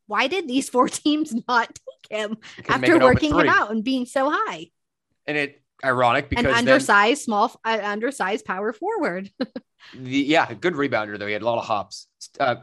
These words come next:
Speaker 2: still could play in the league. McLemore's twenty-eight. Robinson's, I think, oh, twenty-nine, thirty. Crazy that they're still that young.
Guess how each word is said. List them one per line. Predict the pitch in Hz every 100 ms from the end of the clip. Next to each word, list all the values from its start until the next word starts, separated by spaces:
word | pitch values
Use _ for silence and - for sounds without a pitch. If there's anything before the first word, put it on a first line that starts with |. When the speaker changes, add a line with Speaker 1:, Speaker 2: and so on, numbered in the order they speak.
| _ _
Speaker 2:
still | - 247
could | - 165
play | 165
in | 143
the |
league. | 160 110
McLemore's | - 180 156 127
twenty-eight. | - 131 123
Robinson's, | 120 131 131 107 107
I | 104
think, | 104 104
oh, | 101 _
twenty-nine, | - 120 110 107 -
thirty. | 113 104 110 _ _ _ _ _
Crazy | - 143 123
that | 113
they're | 107
still | - 110
that | 101
young. | 101 95